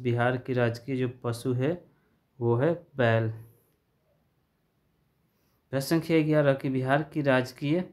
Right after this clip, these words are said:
पक्षी कौन है? ऑप्शन से गौरैया, ऑप्शन बी तोता, ऑप्शन सी मोर और ऑप्शन डी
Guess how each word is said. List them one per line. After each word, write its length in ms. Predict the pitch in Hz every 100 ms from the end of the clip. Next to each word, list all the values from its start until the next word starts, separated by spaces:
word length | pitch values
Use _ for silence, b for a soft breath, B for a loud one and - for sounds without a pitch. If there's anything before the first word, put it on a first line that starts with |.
| -
पक्षी 400 | 127 - - 180 180
कौन 260 | 143 123
है? 340 | 113 113 113 -
ऑप्शन 320 | 117 113 143
से 160 | 139 151
गौरैया, 580 | 127 127 117 117 120 160 -
ऑप्शन 320 | 127 113 131 127
बी 80 | 131 -
तोता, 360 | 123 113 113 135 165 165
ऑप्शन 300 | 127 117 139
सी 160 | 135 139
मोर 360 | 131 123 127 147
और 240 | - 143
ऑप्शन 340 | 147 - 131 117
डी 120 | 113